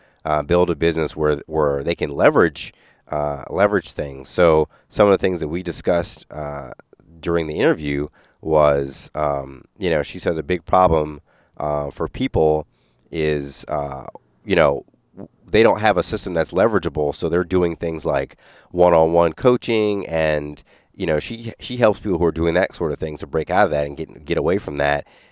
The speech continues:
and to do things that are more leverageable, like courses. So if you, if you're doing a one-on-one coaching, clearly you can only teach one person at a time. But if you create a course,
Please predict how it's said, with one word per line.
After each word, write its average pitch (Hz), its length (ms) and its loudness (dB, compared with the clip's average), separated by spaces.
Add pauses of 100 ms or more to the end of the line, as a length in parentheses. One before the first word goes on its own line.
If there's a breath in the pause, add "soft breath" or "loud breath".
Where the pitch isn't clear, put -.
and 87 80 -6
to 85 60 2
do 87 160 -2
things 82 220 -4
that 73 80 -4
are 76 60 0
more 73 180 0
leverageable, 80 560 2
like 69 300 -6
courses. 67 540 0
So 76 300 -2
if 69 140 -10
you, 82 100 -4
if - 260 -12
you're 98 160 6
doing 92 80 6
a 82 80 4
one-on-one 87 360 4
coaching, 82 400 -2
clearly 90 320 -2
you 85 60 -8
can 85 100 -2
only 82 100 0
teach 85 180 -12
one 78 180 -8
person 80 300 -6
at 73 40 -6
a 71 40 -10
time. 123 280 2
But 78 80 -4
if 73 80 -14
you 95 80 -12
create 82 240 -4
a - 20 -14
course, 107 480 4